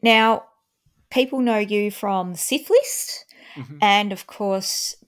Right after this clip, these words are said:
Speaker 1: Blue Harvest and, uh, Steele Wars Patreon page wars,
Speaker 2: Yeah.
Speaker 1: which you're known for reading the books in such a quick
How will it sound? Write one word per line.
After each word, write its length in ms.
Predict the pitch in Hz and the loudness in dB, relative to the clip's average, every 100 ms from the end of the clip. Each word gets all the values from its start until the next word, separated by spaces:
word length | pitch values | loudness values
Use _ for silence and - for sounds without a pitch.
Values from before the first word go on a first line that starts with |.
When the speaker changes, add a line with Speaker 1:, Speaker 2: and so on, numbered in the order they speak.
| _ | _
Speaker 1:
Blue 220 | 202 196 | -2 -2
Harvest 800 | - 190 208 226 240 233 233 - - 202 | -2 0 2 2 2 2 0 -6 -6 -2
and, 520 | 208 220 220 220 196 _ - | 0 0 0 -4 -10 _ -10
uh, 160 | 185 190 | -6 -6
Steele 320 | - 226 214 | -4 -2 -2
Wars 240 | 202 202 | -2 -6
Patreon 760 | - 214 202 - 226 208 202 190 _ | -6 -6 -6 -6 -6 -4 -6 -10 _
page 340 | - 202 208 269 | -8 -6 -4 -4
wars, 500 | 294 440 - - - _ - - | -6 -6 -12 -14 -16 _ -20 -16
Speaker 2:
Yeah. 180 | 123 147 | -14 -12
Speaker 1:
which 260 | - - | -12 -6
you're 120 | 214 | -4
known 420 | 196 190 190 185 - | -2 -4 -6 -10 -16
for 380 | - 208 185 - | -6 -2 0 -2
reading 380 | 202 214 208 208 | 0 0 0 -2
the 60 | 196 | -2
books 460 | 190 190 - - - 202 | -4 -4 -8 -12 -8 -6
in 400 | 190 180 175 - _ _ _ _ _ _ | -6 -6 -12 -16 _ _ _ _ _ _
such 480 | - - - - - | -10 -4 -2 -2 -4
a 60 | 208 | -4
quick 380 | - - - | -2 -4 -6